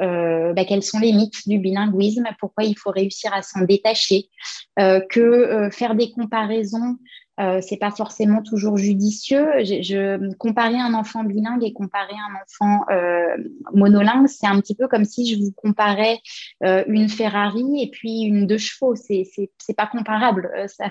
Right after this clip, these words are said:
fonctionne pas de la même manière. Euh, bon, bah, c'est pareil pour un monolingue et un bilingue.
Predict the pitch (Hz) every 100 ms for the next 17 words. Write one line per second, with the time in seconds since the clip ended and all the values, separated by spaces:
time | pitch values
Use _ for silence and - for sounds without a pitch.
0 | - 208 208 214 226 220 208 202 196 196
1 | 202 240 - - - - - - - 190
2 | 180 180 175 143 117 196 190 185 202 202
3 | 196 214 220 220 196 190 185 185 202 214
4 | 196 185 175 175 196 247